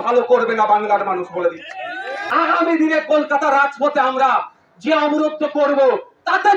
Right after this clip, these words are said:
যদি দুটো পুলিশের গুলি খেয়ে মুক্ত হয়ে মরবো, কারণ আমার বোনকে যারা ধর্ষণ করেছে, যারা নজনে নির্যাতন করেছে, তারা বাইরে থাকলে তারা ছাড় পেয়ে যাবে, এটা মানবো না আমরা। আমি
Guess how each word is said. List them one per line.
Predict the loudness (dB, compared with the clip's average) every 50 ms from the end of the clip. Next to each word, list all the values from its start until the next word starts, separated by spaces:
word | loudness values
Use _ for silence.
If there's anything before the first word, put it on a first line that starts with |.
| 4
যদি | 2 2 2 0 0 0
দুটো | 2 2 2 2 2
পুলিশের | -2 -2 0 0 0 0 0 -2 0
গুলি | 2 2 2 2 2 4
খেয়ে | 4 4 6 4
মুক্ত | 0 -2 -2 0 0 2
হয়ে | 2 2 2 0
মরবো, | 0 2 2 4 4 4 2 2 -2 -8 -16 -4 _
কারণ | 0 2 2 2 2
আমার | 4 4 4 4 2 2
বোনকে | 2 2 0 0 -2 -4 -2 0
যারা | 2 2 2 2 2
ধর্ষণ | 0 0 0 -2 -4 -4 -2 -2
করেছে, | -2 -2 -2 0 0 -2 -2 -2 -4 -12 -20 -6 _
যারা | 0 2 2 2 4 4
নজনে | 2 2 2 2 2 2 4 4 4 2
নির্যাতন | 0 0 -2 -4 0 0 0 0 0 0
করেছে, | 0 0 2 2 0 0 0 -2 -6 -14 _ 0
তারা | 2 2 4 4 4 4
বাইরে | 2 2 2 2 0 0 0 0
থাকলে | 0 0 2 2 2 2 0
তারা | 0 -2 -2 -2 0
ছাড় | 0 0 0 2 0
পেয়ে | 0 0 2
যাবে, | 2 2 2
এটা | 0 -2 -2 -2 -2
মানবো | -2 -2 -2 -6 -10 -6
না | -4 -4 -4
আমরা। | -4 -10 -16 -16 -18 _ _ _ _ -6 -4
আমি | -2